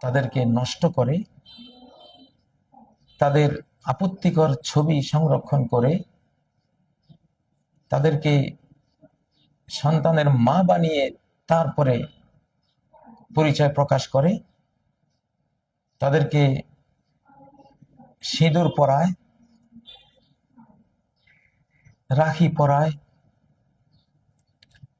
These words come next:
আসলে ধর্মীয় অনুশীলন, ধর্মীয় ফরজ,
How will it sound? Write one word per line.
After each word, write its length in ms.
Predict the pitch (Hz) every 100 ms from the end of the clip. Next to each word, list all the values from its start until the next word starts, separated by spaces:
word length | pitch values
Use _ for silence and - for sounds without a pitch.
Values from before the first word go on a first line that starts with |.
| _ _ _ _ _ _ _
আসলে 460 | 175 180 220 226 - _ _ _ _ _ _ _ _ _ _ _ _ _ _ - 120 113 - _ _ - _ - 117
ধর্মীয় 440 | 131 196 208 214 202
অনুশীলন, 720 | - 220 269 - 202 185 165 160 - _ _ _ _ 113
ধর্মীয় 460 | 143 170 170 156 151
ফরজ, 640 | - 175 170 156 143 -